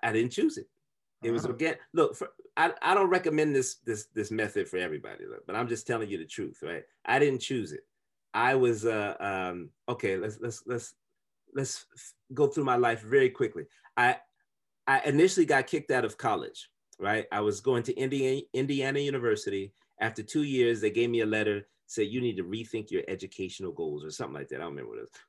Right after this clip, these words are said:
Speaker 1: But my grades had gone down so low, they, they, they kicked me out. I kinda woke up from then, right? I was like, "Oh man, that's messed up." So, so I go into the military as a police officer. Now I'm in the military as a police officer, getting all this training.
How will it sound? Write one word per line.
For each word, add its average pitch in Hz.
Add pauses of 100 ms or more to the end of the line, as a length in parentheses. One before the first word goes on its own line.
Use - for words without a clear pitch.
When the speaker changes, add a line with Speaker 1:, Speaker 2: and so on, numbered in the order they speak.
Speaker 1:
But 113
my 117
grades 131
had 120
gone 120
down 110
so 139
low, 107
they, 104
they, 92 (100)
they 90
kicked -
me 87
out. 73 (480)
I 120
kinda 135
woke 131
up 110
from 90
then, 80 (460)
right? 101
I 95
was 90
like, 87
"Oh 95
man, 80
that's 85
messed 78
up." - (240)
So, 117
so 113
I 113
go 139
into 147
the 139
military 113
as 87
a 90
police 107
officer. - (400)
Now 110
I'm 110
in 165
the 190
military 151 (240)
as 135
a 135
police 151
officer, 127
getting 139
all 143
this 143
training. 110